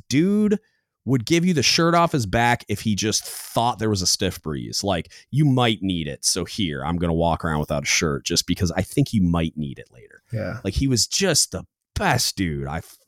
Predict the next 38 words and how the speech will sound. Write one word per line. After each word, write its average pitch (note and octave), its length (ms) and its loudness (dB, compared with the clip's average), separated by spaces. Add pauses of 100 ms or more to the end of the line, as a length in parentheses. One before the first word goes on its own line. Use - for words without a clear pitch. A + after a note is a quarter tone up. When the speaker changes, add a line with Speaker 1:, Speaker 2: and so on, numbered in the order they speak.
(120)
Speaker 1:
I - 80 -10
love A#2 500 0
that D2 200 -6
guy. C2 260 -10
And F#2 160 -2
his D#3+ 280 0
people G3 720 0 (540)
would C3 240 2
have G#2 160 -4
t-, E3 320 0
taken F3 320 -2
a A2+ 60 0
bullet G2 360 -2
for B1+ 260 -10
him. A#1 140 -12 (260)
And C#3 140 2
so D#3+ 160 4
it's D#3 180 2
like, D#3+ 220 2 (340)
I B2 60 0
point E3+ 300 2
at A2 60 0
him F3+ 200 4
as, G#2+ 140 2
like, F#2+ 180 -2
an F#2+ 80 0
example F#2 640 0
of, F2 460 0 (480)
like, F#2 320 -4 (100)
that B2+ 460 2
kind F#3 320 0
of D3+ 80 0
stuff F3+ 380 0
is B2 140 0
not A#2+ 280 0
necessary. F#2+ 1000 0
Like, G2+ 260 0
Speaker 2:
Right. F#2+ 240 0